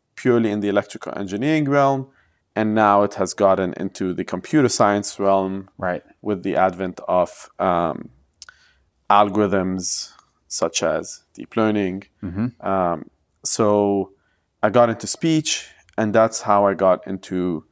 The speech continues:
Speaker 1: machine learning. Specifically, my P H D was focused on semi-supervised, uh, methods to improve on speaker identification.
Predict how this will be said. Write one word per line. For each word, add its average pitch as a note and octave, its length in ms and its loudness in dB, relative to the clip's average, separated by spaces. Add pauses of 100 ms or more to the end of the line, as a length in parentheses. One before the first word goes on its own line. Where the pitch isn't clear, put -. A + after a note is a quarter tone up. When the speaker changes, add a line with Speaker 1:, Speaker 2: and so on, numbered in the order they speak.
(220)
Speaker 1:
machine G#2 340 0
learning. F2+ 380 0 (600)
Specifically, G#2+ 520 0
my F#2+ 180 2
P G2 160 0
H F2 220 0
D G2 140 2
was F#2+ 200 2
focused - 640 -4 (100)
on F2 400 0 (520)
semi-supervised, G#2 1300 0
uh, E2+ 280 0
methods F#2 720 0 (760)
to F#2+ 480 -2 (100)
improve A2 680 2
on F#2+ 520 2 (540)
speaker G2 760 0 (680)
identification. - 760 -4